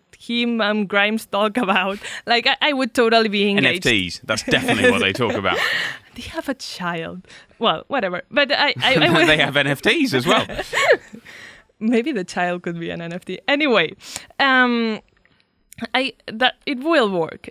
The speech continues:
Speaker 1: I know this will be one of the most broadcasted or whatever the name is episodes, uh, under, like, maybe a year or years.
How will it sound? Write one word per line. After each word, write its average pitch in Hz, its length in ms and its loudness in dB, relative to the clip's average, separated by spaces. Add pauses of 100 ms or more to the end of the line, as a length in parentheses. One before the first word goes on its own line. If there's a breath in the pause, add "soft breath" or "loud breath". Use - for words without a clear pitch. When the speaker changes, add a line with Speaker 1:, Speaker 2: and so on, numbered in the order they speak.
Speaker 1:
I 240 220 2
know 277 340 4
this 247 220 0
will 226 160 4
be 220 160 2
one 220 200 4
of 220 120 0
the 208 160 0
most 208 420 0
broadcasted 190 880 0
or 180 460 -2
whatever 185 400 -6
the 185 120 -8
name 180 240 -8
is 180 260 -8 (280 soft breath)
episodes, 190 760 -2
uh, 180 280 0 (100)
under, 180 560 2 (140)
like, 180 420 -2 (220)
maybe 190 480 -2
a 196 40 -2
year 196 540 2
or 170 560 -2 (100)
years. 202 540 -2